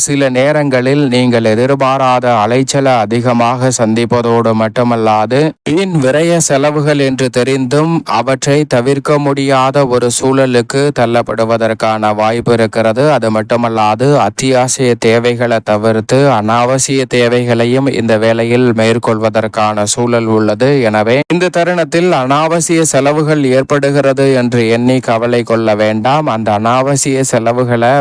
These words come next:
மகிழ்ச்சி நிறைந்தவையாக மாற்றிக்கொண்டால் நிச்சயமாக உலகின் எந்த மூலையில் கதறி கதறி அழுதாலும் நல்ல மாற்றத்தை சந்திப்பதற்கான வாய்ப்பு உறுதியாக கிடைக்கும். ஆனால் அதே சமயம் இது போன்ற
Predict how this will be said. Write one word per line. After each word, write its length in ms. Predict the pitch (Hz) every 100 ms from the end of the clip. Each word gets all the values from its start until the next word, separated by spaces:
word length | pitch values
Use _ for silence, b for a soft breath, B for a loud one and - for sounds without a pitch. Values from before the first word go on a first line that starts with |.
| 123
மகிழ்ச்சி 420 | 101 113 135 135 143
நிறைந்தவையாக 920 | 127 123 127 131 123 123 117 113 120 120
மாற்றிக்கொண்டால் 840 | 107 113 - 117 113 107 107 131 143
நிச்சயமாக 800 | 113 - 113 110 110 104 107 117 -
உலகின் 320 | 170 165 165 147
எந்த 180 | 135 151 170
மூலையில் 420 | 160 156 151 151 143
கதறி 320 | 131 135 143 135
கதறி 320 | 131 135 143 135
அழுதாலும் 560 | 123 127 123 120 127 147 135
நல்ல 260 | 113 120 120
மாற்றத்தை 480 | 113 120 131 117 123 139 127 - -
சந்திப்பதற்கான 1040 | 117 117 123 127 131 120 120 117 117 113 101
வாய்ப்பு 380 | 107 110 120 135 135 113
உறுதியாக 640 | 113 113 110 107 113 117 104
கிடைக்கும். 500 | 104 104 98 127 139 110
ஆனால் 320 | 107 113 107
அதே 160 | 98 113 123
சமயம் 440 | 120 110 110 131 156
இது 140 | 180 175
போன்ற 320 | 180 156 151